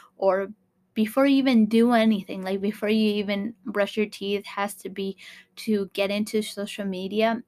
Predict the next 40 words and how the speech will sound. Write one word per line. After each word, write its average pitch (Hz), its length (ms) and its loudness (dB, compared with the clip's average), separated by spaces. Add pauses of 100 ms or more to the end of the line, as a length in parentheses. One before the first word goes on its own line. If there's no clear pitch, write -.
It's 214 160 0
not 214 200 2
that 202 80 0
I'm 190 180 -6
jud-, 277 240 4 (220)
<laughs> - 240 -14
I'm 226 80 4
not 262 220 6
saying 220 200 2
that 208 120 4
you're 202 160 2
a 196 40 4
bad 185 320 -2
person 202 640 -4
or 202 80 -2
that 190 160 -4
I'm 190 160 -6
judging 214 480 -4
you. 185 240 -8
Is 214 160 -2
that 202 220 0 (340)
I 202 80 -4
want 214 240 2
to 214 100 -8
bring 202 280 -6
s-, - 200 -12 (120)
a 214 80 0
new 196 160 -4
perspective 208 800 -4 (100)
and 202 160 -4
a 196 60 -6
new 190 300 -2
way 190 320 -2
of 185 140 -10
you 190 160 -10
thinking 214 720 0
about 185 300 -2
social - 340 -10
media, 208 460 2 (420)
that 196 300 -2